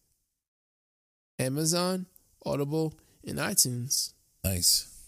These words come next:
Speaker 1: So hopefully that situation gets done really, really soon, 'cause I'm gonna have a distribution deal through A C X.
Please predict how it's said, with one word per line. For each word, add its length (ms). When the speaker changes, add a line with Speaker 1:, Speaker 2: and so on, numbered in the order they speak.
Speaker 1:
So 140
hopefully 500
that 140
situation 520
gets 160
done 480
really, 480
really 220
soon, 420
'cause 200
I'm 240
gonna 160
have 140
a 60
distribution 580
deal 140
through 300
A 200
C 280
X. 480